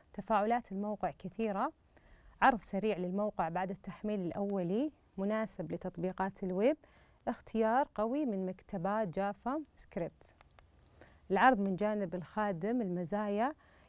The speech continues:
يمكن لمحركات البحث الزحف، مما يؤدي إلى تحسين محركات البحث. أيضًا تحميل الصفحة،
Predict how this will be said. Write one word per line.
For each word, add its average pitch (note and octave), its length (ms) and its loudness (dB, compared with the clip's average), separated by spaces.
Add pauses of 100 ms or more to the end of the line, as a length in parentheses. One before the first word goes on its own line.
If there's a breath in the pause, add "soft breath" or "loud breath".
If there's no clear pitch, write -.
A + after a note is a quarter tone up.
يمكن B3+ 440 2
لمحركات F#3+ 680 -4
البحث F3+ 400 -4
الزحف، F#3 680 0
مما G3 260 0
يؤدي F3 440 -4
إلى F#3 140 -4
تحسين F#3+ 520 -2
محركات F3+ 680 -4
البحث. F3+ 380 -2 (2250 soft breath)
أيضًا A3+ 280 6
تحميل A#3+ 400 4
الصفحة، A3 600 0